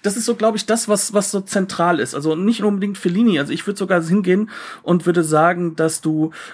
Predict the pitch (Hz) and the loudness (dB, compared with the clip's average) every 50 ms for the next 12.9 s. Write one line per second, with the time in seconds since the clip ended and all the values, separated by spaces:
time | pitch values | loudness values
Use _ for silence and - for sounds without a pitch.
0 | - _ 156 151 151 151 160 160 156 - - 160 156 165 160 - 165 151 156 170 | -2 _ 2 2 4 2 2 0 0 -2 -4 -4 -2 -2 -2 -2 -2 0 0 2
1 | 196 190 180 170 185 220 220 196 175 170 - - 165 160 - - 160 151 147 151 | 2 2 0 2 2 2 2 2 2 0 -2 -4 -4 -4 -2 -4 -4 -4 -4 -6
2 | 147 151 - - 151 175 190 - - 185 175 165 160 156 - 165 156 147 151 143 | -4 -4 -2 0 0 0 -2 -2 -2 0 0 0 0 -2 -2 -4 -2 0 0 0
3 | 135 131 135 151 170 - - 185 170 165 165 170 165 165 - - 175 165 165 165 | 0 0 -2 -2 -2 -2 -2 -2 0 2 0 0 0 -2 -4 -4 -2 -2 -2 -2
4 | 165 - - 156 156 160 160 - - - 165 160 170 170 165 - - - - - | -4 -4 -2 -2 0 0 -2 -4 -2 0 2 2 2 0 -2 -6 -10 -12 -10 -6
5 | - - 165 160 151 - - 165 165 156 - - - 156 - - 170 165 175 185 | -2 0 0 2 2 2 2 2 0 0 -2 -6 -6 -6 -2 0 2 2 2 2
6 | 165 123 110 - _ _ _ _ _ _ _ _ _ - - - - - - - | 2 0 -2 -6 _ _ _ _ _ _ _ _ _ -20 -20 -20 -20 -20 -20 -20
7 | - - - - 143 139 139 143 143 143 139 - - - - 147 165 160 160 160 | -16 -6 0 2 4 4 4 4 2 0 -2 -4 -12 -12 -2 0 2 2 2 0
8 | - - _ - - - - 185 185 180 - 185 185 170 - 262 208 160 156 185 | -6 -18 _ -18 -18 -4 0 0 2 2 2 2 2 2 2 2 4 4 4 2
9 | 202 208 202 - - - - - - 180 - 185 190 190 214 208 196 202 - 185 | 2 0 -4 -6 -10 -12 -10 -6 -6 -6 -4 -2 0 2 2 2 2 2 -2 -2
10 | 175 185 190 190 196 190 190 - 175 165 165 170 170 170 - - - - - - | 0 0 0 0 0 -2 -2 -2 -2 0 0 0 -2 -4 -6 -10 -16 -18 -18 -18
11 | - - - - 170 170 165 160 160 - - 185 - - - - 151 160 190 214 | -16 -4 0 2 2 4 2 0 -2 -2 -4 -4 -4 -4 -2 0 2 2 4 2
12 | 214 - - - - 147 - - 147 135 135 127 127 - - - - | 0 -2 -6 -8 -6 -4 -4 -2 -2 -2 -4 -4 -6 -6 -6 -8 -8